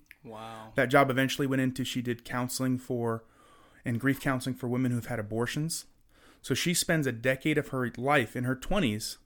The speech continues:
Speaker 2: while she's wanting and trying to become pregnant, helping others in a crisis with an unplanned pregnancy. So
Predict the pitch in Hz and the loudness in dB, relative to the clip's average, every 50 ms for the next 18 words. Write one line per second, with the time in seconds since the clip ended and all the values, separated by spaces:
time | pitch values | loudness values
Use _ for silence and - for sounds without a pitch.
0 | _ _ _ _ _ _ _ _ _ _ _ _ _ _ 131 127 123 - - 151 | _ _ _ _ _ _ _ _ _ _ _ _ _ _ -4 -4 -2 -2 -2 0
1 | 139 123 - - - _ _ _ _ - 123 139 147 156 156 - 170 160 151 135 | 0 0 -2 -6 -8 _ _ _ _ -2 2 4 4 4 4 2 0 2 2 2
2 | 127 - - 147 135 139 143 135 127 123 117 - 117 113 - - 170 190 156 120 | 2 0 0 0 2 2 2 2 0 -2 -4 -4 -4 -6 -2 -2 0 0 2 0
3 | 107 107 - _ _ _ _ _ _ _ _ - - 143 143 139 139 127 120 123 | -2 -4 -8 _ _ _ _ _ _ _ _ -2 0 0 2 2 0 0 0 0
4 | 127 131 131 117 107 107 104 - - - - _ _ _ _ _ _ _ _ _ | 0 0 0 -2 -2 -4 -4 -6 -6 -8 -10 _ _ _ _ _ _ _ _ _
5 | _ _ _ _ - - 117 113 - - - 131 127 127 - - 123 - - 120 | _ _ _ _ -8 -6 -6 -6 -6 -2 2 2 2 2 2 -2 -4 -6 -6 -8
6 | 107 - 98 - 117 113 - - 120 120 117 117 110 - 104 107 - - 107 - | -8 -6 -4 -2 -2 -4 -4 -4 -4 -4 -4 -4 -6 -8 -8 -10 -10 -10 -8 -6
7 | - 113 113 | -6 -6 -8